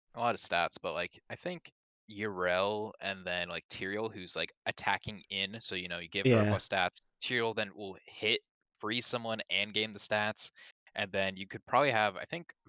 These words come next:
Speaker 1: Velen or Anduin, someone who's, like, healing both of your fighters back up, I think would be very strong, or even a Cornelius, just stick
Speaker 2: Yeah,
Speaker 1: Cornelius
Speaker 2: I
Speaker 1: in the
Speaker 2: think
Speaker 1: center.
Speaker 2: Khorne, hundred percent.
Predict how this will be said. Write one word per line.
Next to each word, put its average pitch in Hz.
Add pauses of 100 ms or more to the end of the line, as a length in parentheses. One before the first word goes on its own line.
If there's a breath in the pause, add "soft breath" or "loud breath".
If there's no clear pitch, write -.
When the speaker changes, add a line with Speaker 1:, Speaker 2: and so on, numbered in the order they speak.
Speaker 1:
Velen 135
or 107
Anduin, 101
someone 101
who's, 104
like, 85
healing 95
both 90
of 92
your 90
fighters 85
back -
up, 90 (400)
I 95
think -
would 104
be 107
very 110
strong, 120
or 98
even 131
a 107
Cornelius, 92
just -
stick -
Speaker 2:
Yeah, 156
Speaker 1:
Cornelius 104
Speaker 2:
I 147
Speaker 1:
in 143
the -
Speaker 2:
think 160
Speaker 1:
center. -
Speaker 2:
Khorne, 123
hundred 123
percent. 107